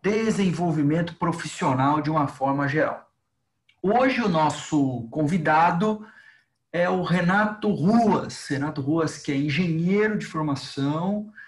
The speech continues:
é consultor e sócio proprietário da Recta Prezi.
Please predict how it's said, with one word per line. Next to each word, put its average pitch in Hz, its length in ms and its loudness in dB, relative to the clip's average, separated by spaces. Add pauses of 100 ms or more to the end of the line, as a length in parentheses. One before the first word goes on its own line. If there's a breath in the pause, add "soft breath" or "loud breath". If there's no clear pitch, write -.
(440 loud breath)
é 131 520 -6
consultor 190 1000 -2 (580)
e 262 140 0
sócio 220 600 -2
proprietário 180 840 -2
da 175 140 0
Recta 170 440 0
Prezi. 143 640 0